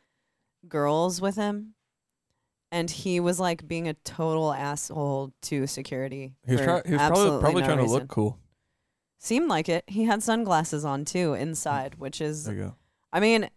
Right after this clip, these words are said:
Speaker 1: not normally a bad thing, but when you're also freaking out on security for no reason, it makes you, like, look worse.
Speaker 2: Yeah. And
Speaker 1: So
Speaker 2: there,
Speaker 1: there
Speaker 2: and,
Speaker 1: was that.
Speaker 2: and, uh, pretty much, like, at the end of our show is when the rave really started getting packed.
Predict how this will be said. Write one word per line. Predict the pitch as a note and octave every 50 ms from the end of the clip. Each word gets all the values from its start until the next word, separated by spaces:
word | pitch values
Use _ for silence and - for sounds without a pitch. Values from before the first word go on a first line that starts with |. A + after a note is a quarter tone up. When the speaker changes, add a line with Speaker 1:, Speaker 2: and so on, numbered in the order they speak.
| _ _ _ _
Speaker 1:
not | - E3 F3+ F3+ F3+ G3+ G#3 -
normally | - F#3 F3+ F3+ F#3+ G3 G3 G3
a | G3+ G3
bad | F#3+ G3 G3+ G3 -
thing, | - G3+ G3+ G3+ G3+
but | F3 D3+
when | G#2 E3 F3
you're | E3+ E3+ E3 -
also | - D3 C#3+ D3+ - - E3+
freaking | E3 - - - D3+ D3+ D3+ E3+ D3+
out | D3 C#3+ D3
on | D3 D3+
security | D3+ - D3+ - D3+ C#3 C#3 C#3+ D#3 D#3+
for | - -
no | D#3 D3 C#3
reason, | C#3 C#3 C#3 D3 D3+ D#3+ D#3 D#3 D#3+ D#3+ _ -
it | D#3 D#3 -
makes | - D3+ C#3+ - -
you, | D3+ C#3 C#3 - _
like, | - D3+ C#3 C3 _ -
look | - A#2+ C3 C3 - -
worse. | - - D3+ D3+ - - - - _ _ _ _ _ _ _ _ _ _
Speaker 2:
Yeah. | - A#2 A2+ A2 A2
And | A#2 - -
Speaker 1:
So | A#2+
Speaker 2:
there, | A#2+ A#2+
Speaker 1:
there | E3 D#3+
Speaker 2:
and, | -
Speaker 1:
was | B2 D#3+
that. | - C3+ C3+ C3+ A#2+
Speaker 2:
and, | A#2+ A#2 A#2+ A#2 A#2
uh, | A2+ A2+ A2 A2 G#2+ G#2 - - A#2 -
pretty | - - B2+ C3+
much, | C#3 C3+ C3 - -
like, | A#2+ A2+ -
at | A2+ G#2+
the | - - - -
end | - A2 A2 A2 A#2 A#2+ A#2+
of | A#2 G#2+ G#2+
our | G2+ G2 G#2+ A2 A2
show | A2 - - G2+ G#2 G#2 G#2+ A2+ A#2+ B2 B2 _ _ _ -
is | A2 G#2 A2
when | G#2+ G#2 G2+ G2
the | G2 G2 F#2 G2 G2+ - - _ _
rave | - G2+ G#2 G#2+ G#2+ G#2+ A2 A#2 - - -
really | - G#2 G2 G#2
started | G2+ - A2 G2+ G2+ G2+ G#2+
getting | G#2+ G#2 G#2 G2+ G#2
packed. | - - A2 G2+ G#2+ A2 _ - -